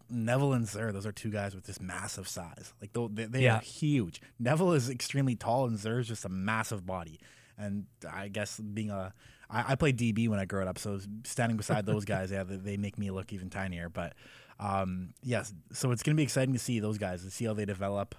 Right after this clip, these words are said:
Speaker 1: Um, again, yeah, they're back for another season. They're healthy. So, um, yeah, it's just gonna come down to training camp and whoever wins out.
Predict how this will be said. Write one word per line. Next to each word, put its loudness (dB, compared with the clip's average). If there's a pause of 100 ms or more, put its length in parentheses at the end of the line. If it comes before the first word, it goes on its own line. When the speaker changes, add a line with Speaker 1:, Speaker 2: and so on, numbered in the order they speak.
(120)
Speaker 1:
Um, -6
again, -4
yeah, -2
they're -6
back -6
for -6
another -6
season. -2
They're -6
healthy. -2 (140)
So, -10 (540)
um, -8
yeah, 0
it's -6
just -8
gonna -2
come -4
down -2
to -4
training -2
camp -2
and -6 (340)
whoever -4
wins -4
out. -4